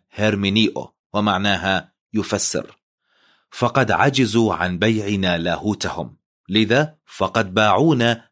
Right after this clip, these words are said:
مبادئهم لتفسير الكتاب المقدس. أما مبادئهم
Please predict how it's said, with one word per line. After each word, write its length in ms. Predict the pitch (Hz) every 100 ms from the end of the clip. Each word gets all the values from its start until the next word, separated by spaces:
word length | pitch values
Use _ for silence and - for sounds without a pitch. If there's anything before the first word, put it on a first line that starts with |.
| -
مبادئهم 1040 | 92 76 95 92 143 202 151 101 90 76 _ _ -
لتفسير 520 | 117 113 - 110 98
الكتاب 480 | 92 - 98 95 80
المقدس. 800 | 85 82 - 80 78 - - - _ _ _ _ _ -
أما 340 | 185 160 131
مبادئهم 960 | 113 101 92 85 117 113 95 90 85